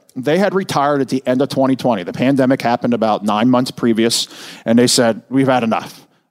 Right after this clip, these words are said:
They are fifty-nine years old. They felt like, and it was, they retired before they even met us.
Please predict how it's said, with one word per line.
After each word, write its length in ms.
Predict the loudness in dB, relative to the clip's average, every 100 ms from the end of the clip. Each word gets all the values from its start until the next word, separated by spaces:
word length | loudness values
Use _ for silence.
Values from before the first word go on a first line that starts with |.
| -2
They 80 |
are 80 | -2
fifty-nine 580 | -2 -2 0 2 2 2
years 240 | 2 2
old. 380 | 4 4 2 -4 -16 -20 -6
They 140 | -2 0
felt 280 | 2 2
like, 260 | 4 2 2
and 140 | -2 -2
it 80 |
was, 240 | -2 -4 -4
they 140 | -2
retired 420 | -2 -2 -2 -2
before 260 | -4 -4 -2
they 180 | 0 2
even 240 | 2 4
met 160 | 4 2
us. 300 | 0 -4 -8